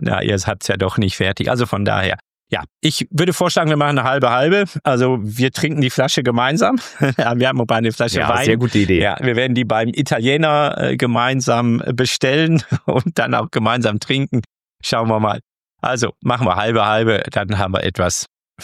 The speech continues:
Speaker 1: etwas für alle. Okay, ja, und, ähm, also tut uns leid, die, äh, die eine Zuschrift war schon mal nicht ganz, <laughs> nicht ganz so gründlich, ich erwarte. Ähm, hat Apple, und das ist jetzt eine Frage,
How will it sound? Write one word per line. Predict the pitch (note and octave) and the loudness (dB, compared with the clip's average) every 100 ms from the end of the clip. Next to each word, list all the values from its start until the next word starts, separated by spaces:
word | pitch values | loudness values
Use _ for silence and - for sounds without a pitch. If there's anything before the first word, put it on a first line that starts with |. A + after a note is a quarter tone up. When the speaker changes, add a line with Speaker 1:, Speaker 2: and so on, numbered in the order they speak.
| - - | -14 -6
Speaker 1:
etwas | A2+ - F#2+ - | -4 -2 -4 0
für | G#2+ | 0
alle. | G#2 G#2+ - _ _ _ _ _ _ _ _ _ _ _ | 2 0 -2 _ _ _ _ _ _ _ _ _ _ _
Okay, | - C#3 - D#3 | -4 -4 -2 -4
ja, | - E3 | 0 -2
und, | C#3 F#3 D#3 - | -2 -2 -2 -2
ähm, | F3 D#3+ D3+ - - - _ - | 0 0 0 -6 -16 -20 _ -6
also | D3 | -4
tut | C#3+ D#3 | -2 -2
uns | D3 - | -2 0
leid, | F3 A3 - - | 0 0 -6 -2
die, | D#3 D#3 D#3 | 0 2 2
äh, | - C#3+ C#3+ C3 - | 0 0 2 0 -4
die | D#3+ C3+ - | -6 -2 0
eine | B2+ B2+ B2+ | 0 0 0
Zuschrift | B2 - A#2+ - A#2+ - | -2 0 0 0 -2 -2
war | A2+ A2 | -2 0
schon | - A2+ | 0 0
mal | G#2+ | 2
nicht | A#2+ - - | 2 0 0
ganz, | D#3+ G3 C#4 - - - - | 0 2 0 -2 -8 -10 -4
<laughs> | C4 D#3+ | -2 -2
nicht | D#3 G3 - | 0 0 0
ganz | D#3+ F3 | 0 2
so | - | 0
gründlich, | C#3+ C#3+ C#3+ B2 | 2 2 2 0
ich | C#3 | 0
erwarte. | A#2+ B2+ - - _ _ _ _ | 0 0 -2 -6 _ _ _ _
Ähm, | D3+ D3+ D3+ _ D3 - | -2 -2 -2 _ -12 -6
hat | - - _ - - _ _ _ _ - | -4 -4 _ -12 -12 _ _ _ _ -4
Apple, | F#3+ - G3 G3 G3+ F#3+ | -4 0 2 4 2 2
und | D#3+ E3+ | 0 0
das | - | 0
ist | F3+ - | 0 0
jetzt | E3+ E3+ | 0 0
eine | D3+ | -2
Frage, | - C3 C#3+ F#3+ G3+ F3 | -2 0 2 2 2 0